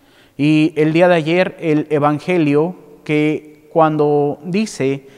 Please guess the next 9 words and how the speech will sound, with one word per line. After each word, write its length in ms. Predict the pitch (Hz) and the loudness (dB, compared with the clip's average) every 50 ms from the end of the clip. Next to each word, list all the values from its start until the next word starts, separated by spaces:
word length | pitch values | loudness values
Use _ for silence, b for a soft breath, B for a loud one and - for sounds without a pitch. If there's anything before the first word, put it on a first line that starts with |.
| B B B B B B B B | B B B B B B B B
"Y 160 | - 165 185 | 2 2 2
todos 360 | - - 220 226 240 240 220 - | 4 4 4 4 4 2 0 0
se 120 | - 202 | -4 -6
escandalizaban 1120 | 185 - - 190 180 175 170 170 165 165 151 - - 190 220 240 214 202 190 190 196 190 - - - - - - | -4 -4 -2 -2 0 0 2 0 0 0 -4 -4 -2 -2 0 0 2 0 0 -2 -4 -8 -12 -20 -20 -20 -18 -12
de 600 | 135 147 143 160 165 175 185 180 - - - - | -10 -6 -2 -2 0 0 0 -2 -6 -12 -18 -10
las 400 | - 160 151 156 156 156 - - | -4 -2 0 0 -2 -2 -6 -12
palabras 600 | - - 151 151 160 190 240 247 226 190 165 - | -6 -4 -4 -2 0 -2 -2 -2 -2 -4 -4 -6
de 80 | 139 131 | -12 -14
Jesús". 680 | - - 113 - - - 294 330 285 160 - - - | -14 -16 -18 -16 -12 -12 -10 -10 -10 -12 -14 -18 -20